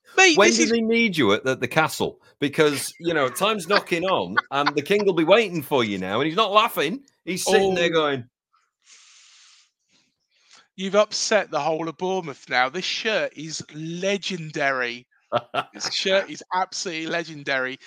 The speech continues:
Speaker 1: The yellow coaches one from all those years ago. You know, it's beautiful, beautiful.
Speaker 2: No, I, you, you're a very beautiful man from the beard up. Um,
Speaker 1: <laughs>
Speaker 2: but, uh, I always look forward to seeing you in the black and red. I do. I, I'm very disappointed. Have you got your name on the back?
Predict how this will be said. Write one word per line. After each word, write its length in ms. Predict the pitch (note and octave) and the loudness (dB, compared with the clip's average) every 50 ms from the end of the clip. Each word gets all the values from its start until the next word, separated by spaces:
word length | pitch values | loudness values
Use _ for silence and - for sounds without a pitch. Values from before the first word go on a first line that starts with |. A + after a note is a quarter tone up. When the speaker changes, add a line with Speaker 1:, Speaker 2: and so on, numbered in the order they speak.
| - - - _ - | -20 -20 -20 _ -8
Speaker 1:
The 80 | G3+ G3+ | -8 -6
yellow 360 | F#3+ G3+ A3 A3 A3 A3 G#3 | -2 0 2 2 2 0 -2
coaches 520 | - - - A#3 A#3+ G#3+ - - A#3+ - - | -6 -6 -8 -8 -8 -6 -8 -8 -8 -8 -8
one 260 | B3 B3+ C4+ C4+ B3 | -8 -8 -8 -8 -10
from 300 | - - A3+ G3 G3+ G#3+ | -10 -12 -12 -10 -10 -10
all 140 | A#3 A3+ A3 | -10 -8 -6
those 280 | G#3+ G#3+ G#3+ F3 - | -6 -6 -6 -6 -6
years 300 | A#3 A3+ A3 A3 G#3+ G3 | -4 -4 -4 -4 -4 -6
ago. 320 | A3 - A3+ A3 A3+ A#3 A3 _ _ _ _ _ _ _ _ _ _ _ _ _ _ _ _ _ _ _ _ - | -6 -2 -2 0 0 -2 -6 _ _ _ _ _ _ _ _ _ _ _ _ _ _ _ _ _ _ _ _ -16
You 120 | - - - | -16 -14 -14
know, 60 | - - | -14 -12
it's 140 | - - | -12 -12
beautiful, 800 | - _ - D4+ B3 B3+ C4+ B3 G3+ - - F#3+ - - - - _ _ _ _ _ - | -14 _ -18 -18 -10 -8 -8 -8 -6 -8 -12 -12 -12 -14 -14 -14 _ _ _ _ _ -16
beautiful. 320 | F#3+ F#3+ A2+ G#2+ F2+ E2+ - | -10 -8 -6 -6 -6 -6 -4
Speaker 2:
No, 80 | A#2 A2+ | -2 -2
I, 140 | A#2 A2+ G#2 _ _ A2 | -2 -2 -4 _ _ -14
you, 300 | G#2+ A#2 B2 B2 B2+ A#2 B2 | -8 -6 -4 -4 -4 -4 0
you're 220 | B2+ B2 A#2+ A#2+ | 2 2 4 4
a 40 | A2+ | 2
very 240 | G#2+ C3+ C#3 C#3+ C#3+ | 4 4 4 4 4
beautiful 420 | B2+ C3+ C3+ A#2 G#2 - B2 A#2 | 2 0 -2 -2 -2 -4 -4 -2
man 300 | A2+ A2 G2+ F2+ F2 F2 | 0 0 0 0 -2 -4
from 200 | - - F#2+ F#2 | -6 -6 -6 -6
the 60 | F2 | -6
beard 320 | E2+ F2 G2 G2 F#2+ F2+ F2 | -2 0 0 0 0 0 0
up. 220 | E2+ D#2+ - - _ _ _ _ _ _ - - - - - - _ - | -2 -2 -4 -8 _ _ _ _ _ _ -20 -20 -20 -20 -20 -20 _ -2
Um, 340 | A#2 A#2+ A#2+ B2 B2 B2+ A#2 - - | 2 2 2 2 2 -2 -6 -14 -16
Speaker 1:
<laughs> 120 | - - G#2+ | -12 -2 0
Speaker 2:
but, 300 | C#3 C#3+ C3+ - - D#3+ | 0 2 2 2 0 0
uh, 80 | - - - - - - - - | -6 -6 -8 -16 -16 -12 -4 0
I 160 | D#3+ F#3 A3+ | 4 6 6
always 240 | A3 G#3+ G3+ D#3 E3 | 6 4 2 2 0
look 180 | F#3+ E3 B2 - | -2 -2 -2 0
forward 280 | - F#3+ G3+ F#3+ E3 - | 2 4 6 6 4 2
to 100 | C3+ A#2 | -4 -6
seeing 280 | - F3+ F3+ E3+ C3 | -2 0 0 0 0
you 100 | G#2+ G#2+ | -2 -2
in 80 | G#2 G#2+ | -2 -2
the 80 | A2+ | -2
black 260 | G#2+ B2+ C3+ A2+ - - | 0 0 0 0 0 -4
and 140 | A#2 A#2 | -8 -6
red. 220 | C#3+ F#3+ G#3+ F3+ - | -6 -6 -6 -6 -6
I 80 | G#2 | -8
do. 240 | G#2 C3+ F3 F#3 B2+ | -8 -8 -10 -8 -8
I, 160 | G2+ A2+ A2+ | -8 -8 -8
I'm 500 | A2+ A#2 A#2 A#2+ A#2+ A#2 A#2 A#2 A#2 A#2 | -10 -10 -8 -6 -4 -4 -4 -4 -4 -2
very 220 | A2 B2 B2 B2 A#2 | 2 4 4 4 2
disappointed. 640 | A#2+ A#2 - G#2 - C3 D3+ F3 F3 - D#2+ - - - | 0 -4 -6 -4 -4 -4 -4 -4 -6 -8 -10 -10 -6 -4
Have 140 | B2 B2+ D3 | -4 -2 -2
you 80 | E3 E3 | 0 0
got 160 | F#3+ F3+ E3 | 0 0 0
your 80 | E3 F3 | -2 -2
name 240 | G3+ A3 A3 G3 C3+ | 0 -2 0 -2 -2
on 80 | G#2+ | -4
the 80 | G#2 F2+ | -2 -2
back? 220 | F2 E2 D2+ D2+ | -2 -4 -6 -6